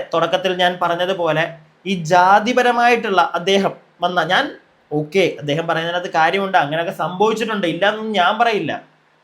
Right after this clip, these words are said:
പണ്ടൊക്കെ അങ്ങനെ ഉണ്ടായിട്ടുണ്ട്, ജാതിയുടെ പേരും പറഞ്ഞ് ഒരുപാട് പല ആളുകളെ ഇവിടെ ഉപദ്രവിച്ചിട്ടുണ്ട്.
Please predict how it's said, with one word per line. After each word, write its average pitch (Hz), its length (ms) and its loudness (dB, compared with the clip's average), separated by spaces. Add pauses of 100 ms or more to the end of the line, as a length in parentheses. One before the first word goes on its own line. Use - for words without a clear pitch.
(260)
പണ്ടൊക്കെ 202 360 2
അങ്ങനെ 220 220 0
ഉണ്ടായിട്ടുണ്ട്, 214 480 2 (140)
ജാതിയുടെ 190 380 0
പേരും 208 220 0
പറഞ്ഞ് 208 200 -4
ഒരുപാട് 208 540 2
പല 185 100 4 (140)
ആളുകളെ 208 320 0
ഇവിടെ 208 160 -2
ഉപദ്രവിച്ചിട്ടുണ്ട്. 185 640 -4